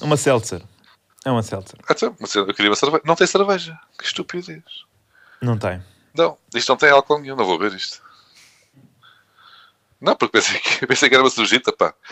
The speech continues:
Speaker 2: Aqui da terra, mas não. Ah,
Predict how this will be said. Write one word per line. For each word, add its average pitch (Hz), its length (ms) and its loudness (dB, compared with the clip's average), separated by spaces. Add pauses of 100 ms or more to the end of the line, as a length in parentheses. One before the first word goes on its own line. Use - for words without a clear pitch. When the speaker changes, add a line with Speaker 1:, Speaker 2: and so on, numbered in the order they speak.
(180)
Speaker 2:
Aqui 98 200 0
da 95 100 6
terra, 104 380 4 (120)
mas 98 160 -6
não. 98 140 -8 (1160)
Ah, 110 520 8